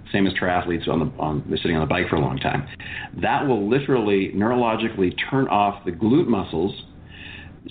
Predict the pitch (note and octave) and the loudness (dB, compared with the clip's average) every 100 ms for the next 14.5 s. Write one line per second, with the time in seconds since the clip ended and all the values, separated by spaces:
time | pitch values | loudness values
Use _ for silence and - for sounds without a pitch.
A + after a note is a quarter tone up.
0 | - A2 G2 G2+ G2+ G2 F#2+ - F2 A2 | 0 4 4 2 0 0 -2 -2 2 4
1 | A#2+ A2+ A2 G2 - - B2 B2 B2 G#2+ | 4 2 2 0 0 0 4 4 2 2
2 | F2 E2 F2+ E2+ D#2 - A#2+ B2 F2+ F#2+ | 2 2 2 2 0 2 4 4 4 2
3 | F2+ G2 C#3+ - - - - - F#2+ G2 | 2 0 -4 -8 -16 -16 -16 -10 -6 2
4 | A#2 A#2 C3 C#3+ F3 D3+ G2 F#2+ G2 F#2 | 4 4 4 2 2 2 2 2 2 2
5 | F#2+ G2+ G2 F2+ - - - F2+ F#2 G2+ | 2 4 4 4 -2 -16 -6 0 2 2
6 | B2 A2+ G2+ G2 F#2+ F#2 F2 G#2+ A2 D#2+ | 2 2 4 4 2 -2 -2 2 2 2
7 | D#2+ - F2+ F2 - E3+ - - - - | 0 2 2 2 0 -2 -2 -8 -10 -2
8 | F2 F2 F2 B2+ - - D3 C#3 - F#2 | 0 0 0 0 0 -2 0 0 2 2
9 | E2+ D#2+ - - - - - E2+ A#2 - | 2 0 -2 -14 -20 -12 -4 -2 -2 -2
10 | C#3 F3 F#3+ G2 E2+ F2+ - E2 E2 E2+ | 0 2 4 2 2 -2 0 2 0 -2
11 | - F#2 G2+ G#2+ - - - - G2+ G2+ | -2 0 0 0 -4 -12 -6 -2 2 2
12 | F2+ E2+ B2+ - - - - - F2+ - | 0 0 0 0 -4 -14 -10 -2 0 2
13 | D#2+ F2 - - - - - C3 D3 A#2 | 2 2 -2 -12 -10 -4 0 0 2 2
14 | A#2 G2+ B2+ - | 2 4 2 2